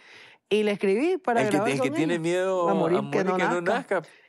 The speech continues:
Speaker 1: Y ella hasta que por fin un día me respondió y me dijo, "Sí, dale". Y cuadramos, ella llegó a, a Guayaquil y grabamos.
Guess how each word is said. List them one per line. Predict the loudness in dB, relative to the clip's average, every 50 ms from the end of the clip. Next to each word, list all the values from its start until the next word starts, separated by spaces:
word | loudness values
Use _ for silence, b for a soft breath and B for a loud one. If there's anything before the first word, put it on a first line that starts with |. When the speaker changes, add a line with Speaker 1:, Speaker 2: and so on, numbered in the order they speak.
| B B B _ -2
Speaker 1:
Y | 0 2 2 2 2 0
ella | 0 0 0 -2 -2
hasta | -2 -4 -4
que | -2 -2 -2
por | 0 0 -2 -2 -2
fin | -2 -2 -2 0 0 0 0
un | 0 0 0
día | 0 0 0 0
me | -2 -2 -2
respondió | -2 -4 -4 -4 -2 -2 0 0 0 0 2 2 2 0
y | -2 -2
me | -2 -2 -2
dijo, | -2 -2 -2 -4 -4
"Sí, | -4 -2 -2 0 2 2 2 0 0 0
dale". | -2 -2 -2 -2 -2 -2 0 0 -2 -2 -2 -2
Y | 0 0 0 0 -2
cuadramos, | -2 -2 -2 0 2 2 2 0 0 0 0 0
ella | 0 0
llegó | 2 0 0 0 0
a, | -2 -4 -4 -2
a | 0 0
Guayaquil | 0 0 0 0 -2 -2 -2 0 0 0 0 0
y | 0
grabamos. | 0 0 0 0 0 0 0 0 -2 -4 -6 -8 -8 -12 -16 -20